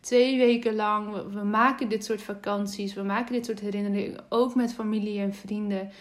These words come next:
Eh, misschien niet in een eigen huis wat we ergens hebben gekocht. Maar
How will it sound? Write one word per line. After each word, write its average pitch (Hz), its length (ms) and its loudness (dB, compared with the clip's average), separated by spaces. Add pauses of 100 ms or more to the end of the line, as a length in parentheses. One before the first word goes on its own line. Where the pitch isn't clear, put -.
(420)
Eh, 202 140 -10
misschien 208 360 0
niet 240 160 6
in 233 100 0
een 214 160 -4
eigen 220 320 0
huis 214 360 2
wat 202 140 -2
we 202 60 -8
ergens 208 300 -4
hebben 202 240 -4
gekocht. 202 680 -2
Maar 208 320 -2